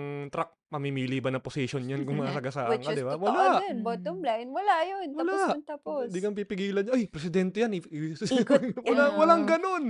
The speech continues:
Speaker 3: Ilag natin.
Speaker 2: Mm.
Speaker 3: Wala.
Speaker 2: Tatamaan ka ng kidlat, tatanungin ka ba sa C V mo?
Speaker 1: Walang ganun eh.
Speaker 2: <laughs> Ano?
Speaker 1: <laughs>
Speaker 2: Then parang ganun naman, ako ganun ako honestly. And hindi ko din alam, baka may aura ako, kinakausap ako. Like,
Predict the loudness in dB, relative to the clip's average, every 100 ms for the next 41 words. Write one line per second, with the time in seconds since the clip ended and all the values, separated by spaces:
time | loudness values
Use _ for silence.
0 | 2 6 8 6 4 0 -2 -2 -2 -2
1 | -2 -2 -2 -6 -18 -16 -8 -4 -4 -4
2 | _ -4 0 2 2 2 0 -2 -2 -4
3 | -2 -2 0 -4 -2 -2 -4 -4 -6 -8
4 | -8 -6 -6 -6 -8 -8 -12 -10 -6 -4
5 | -4 -2 -2 -2 -2 -2 -2 -4 -6 -6
6 | -8 -12 -12 -8 -10 -8 -6 -4 4 6
7 | 6 4 2 2 0 0 -2 -4 -4 -8
8 | _ -2 0 2 2 2 0 -2 -6 -8
9 | -12 -16 -16 -12 -10 -10 _ _ _ _
10 | _ -6 -4 -2 -4 -2 -2 -2 -2 -2
11 | -2 -2 -2 -2 -2 -4 -2 0 0 2
12 | 0 -2 -6 -12 -12 -10 -10 -10 -12 -14
13 | -10 -8 -6 -8